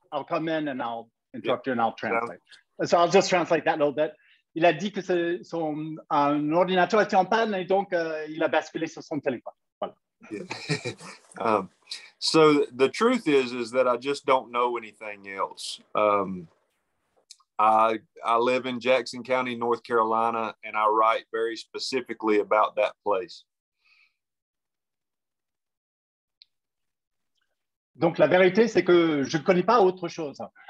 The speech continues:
Speaker 1: Moi, je vis dans le comté de Jackson, en, en Caroline du Nord, et donc j'écris sur, euh, ce lieu-là.
Speaker 2: And, and so when a character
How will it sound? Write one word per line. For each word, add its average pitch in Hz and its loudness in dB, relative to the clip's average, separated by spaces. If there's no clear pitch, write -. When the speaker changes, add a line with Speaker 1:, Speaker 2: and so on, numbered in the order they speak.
Speaker 1:
Moi, 139 2
je 143 0
vis 170 0
dans 147 2
le 135 0
comté 180 0
de 139 -4
Jackson, 220 2
en, 131 -10
en 139 -10
Caroline 151 -4
du 135 -6
Nord, 214 0
et 208 6
donc 185 -4
j'écris 214 -8
sur, 202 2
euh, 156 4
ce - -2
lieu-là. 170 2
Speaker 2:
And, 123 -2
and 117 0
so 131 4
when 131 2
a 120 0
character 143 2